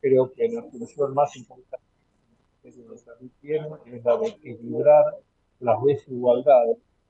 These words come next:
entre las distintas jurisdicciones en un país federal. Y esas desigualdades no son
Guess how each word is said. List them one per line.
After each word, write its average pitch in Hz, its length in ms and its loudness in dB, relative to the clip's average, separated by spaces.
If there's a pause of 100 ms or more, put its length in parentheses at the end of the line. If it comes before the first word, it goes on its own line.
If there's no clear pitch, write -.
(360)
entre 151 380 0
las 113 200 -2
distintas 127 520 -12
jurisdicciones 120 760 -14
en 110 140 -18
un 110 60 -14
país 110 320 -12
federal. 110 460 0 (600)
Y 117 260 -4
esas 139 320 0
desigualdades 139 800 0 (120)
no 131 140 -16
son - 320 -20